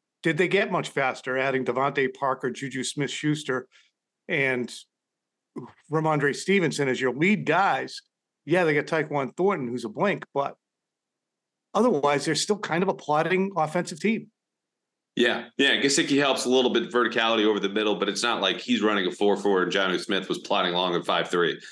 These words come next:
Speaker 2: So it's, it's an upgrade. It's not exactly, um, demonstrably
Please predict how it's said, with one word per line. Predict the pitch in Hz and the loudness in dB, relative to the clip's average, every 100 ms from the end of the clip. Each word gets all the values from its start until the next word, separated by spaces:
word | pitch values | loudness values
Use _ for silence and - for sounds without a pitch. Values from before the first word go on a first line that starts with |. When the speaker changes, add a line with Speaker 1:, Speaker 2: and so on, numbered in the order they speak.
| - | -14
Speaker 2:
So | - 107 92 87 | -2 2 2 2
it's, | 107 107 | 2 2
it's | 110 110 117 113 | 2 2 2 2
an | |
upgrade. | 120 135 - 90 85 | 0 0 0 2 0
It's | 82 - | -2 -2
not | 87 82 - _ - | -4 -4 -10 _ -8
exactly, | 95 92 92 87 90 82 - - _ - | -6 0 0 2 0 0 -2 -20 _ -6
um, | 90 85 82 | -2 -2 -2
demonstrably | - 98 101 95 - 85 85 - | 0 2 2 0 -2 -2 -2 -4